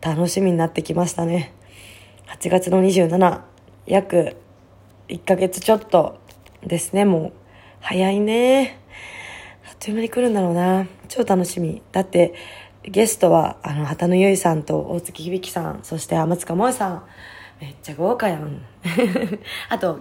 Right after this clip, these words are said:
えーと、芸人さんの摩天楼さんもね、ゲストにお迎えしてっていうことで。いやー、楽しみだね。やっと叶うので、あの、この生ライブがね、裸一貫もどんどん大きくなっていきますね。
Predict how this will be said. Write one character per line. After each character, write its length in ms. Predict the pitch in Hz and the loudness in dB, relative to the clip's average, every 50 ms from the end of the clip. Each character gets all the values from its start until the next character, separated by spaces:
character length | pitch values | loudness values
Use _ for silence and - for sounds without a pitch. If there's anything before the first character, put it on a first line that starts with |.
| - - | -12 -10
え 120 | - 170 | -8 -8
ー 40 | 170 | -4
と、 180 | - 165 165 165 | -4 -4 -4 -2
芸 160 | 170 185 190 | -2 -2 -2
人 100 | 196 185 | -2 -2
さ 100 | 180 180 | -2 -2
ん 40 | 175 | -2
の 60 | 165 | -2
摩 140 | 160 165 - | -2 -4 -4
天 180 | - 214 233 | -4 -4 -4
楼 140 | 214 160 - | -4 -4 -6
さ 140 | - - 147 | -8 -12 -14
ん 100 | 135 - - _ - - - - - - - - - - - | -16 -18 -20 _ -20 -20 -20 -20 -20 -20 -20 -20 -20 -12 -10
も 80 | 160 | -6
ね、 220 | 151 175 185 175 185 - - - - | -2 -2 -2 -4 -6 -12 -20 -18 -16
ゲ 100 | - 165 | -14 -12
ス 80 | - | -10
ト 40 | - | -8
に 100 | 160 156 | -8 -6
お 100 | 156 156 | -6 -8
迎 160 | - - 156 | -8 -8 -10
え 40 | 147 | -10
し 60 | - | -8
て 120 | - 160 160 | -8 -8 -8
っ 20 | |
て 140 | 151 - 151 | -8 -10 -12
い 40 | 143 | -12
う 20 | |
こ 100 | - 151 | -12 -12
と 120 | - - | -10 -8
で。 160 | 147 151 147 - - - - - - - - - - - - - - - | -8 -8 -10 -12 -16 -20 -20 -20 -20 -20 -20 -20 -20 -20 -20 -20 -20 -12
い 60 | - 170 | -8 -6
や 600 | 165 160 160 160 151 151 156 151 151 156 156 156 | -6 -4 -4 -6 -6 -6 -6 -6 -6 -6 -6 -6
ー、 20 | 151 | -8
楽 200 | 156 156 160 165 | -6 -6 -6 -6
し 120 | 160 180 196 | -6 -6 -4
み 140 | 208 208 | -4 -4
だ 100 | 190 180 | -4 -4
ね。 380 | 170 165 165 170 170 175 170 170 - - - - - - - - - - - - | -6 -6 -6 -6 -6 -8 -8 -12 -16 -20 -20 -20 -20 -20 -20 -20 -20 -20 -8 -4
や 140 | 180 180 | -4 -4
っ 80 | 180 180 | -4 -2
と 140 | - 247 240 | -4 -4 0
叶 380 | - 254 254 269 277 185 - - - - _ - - - | 0 2 2 2 0 -2 -6 -12 -20 -20 _ -20 -14 -8
う 100 | - 190 | -4 -4
の 140 | 175 170 165 | -2 -2 -2
で、 420 | 160 165 165 165 160 160 160 156 - - - - - _ - _ - | -2 -2 -2 -2 -2 -2 -4 -6 -8 -14 -20 -20 -20 _ -20 _ -14
あ 160 | - 151 139 | -12 -12 -10
の、 260 | 135 143 135 135 143 | -10 -12 -12 -12 -14
こ 140 | - - 160 | -10 -8 -6
の 100 | 156 156 | -6 -4
生 280 | 156 156 165 170 170 170 | -4 -2 -2 0 0 0
ラ 140 | 170 170 | 0 0
イ 80 | 165 160 | -2 -4
ブ 100 | 139 143 | -4 -6
が 120 | 147 151 | -8 -8
ね、 220 | 147 160 165 165 151 - - - - - - - - - - - - - - - _ - - - - - - - | -6 -4 -4 -4 -6 -8 -16 -20 -20 -20 -20 -20 -20 -20 -20 -20 -20 -20 -20 -20 _ -20 -20 -20 -20 -20 -20 -14
裸 320 | - - 180 185 - - - | -8 -6 -4 -4 -4 -6 -8
一 80 | - | -8
貫 220 | 190 - - 175 185 | -8 -8 -6 -4 -2
も 80 | 190 | 0
ど 120 | 196 220 233 | 0 0 0
ん 60 | 233 | 0
ど 80 | 214 208 | 0 -2
ん 20 | 208 | -2
大 40 | 208 | -4
き 140 | - 254 | -4 -4
く 80 | 226 226 | -2 0
な 120 | 214 233 | 0 -2
っ 40 | 240 233 | -2 -2
て 80 | 247 214 | -4 -6
い 60 | 202 | -4
き 100 | 208 240 | -4 -4
ま 140 | 254 254 233 | -4 -4 -4
す 80 | 208 | -4
ね。 360 | 208 233 240 240 233 226 - | -4 -2 -2 -2 -2 -6 -10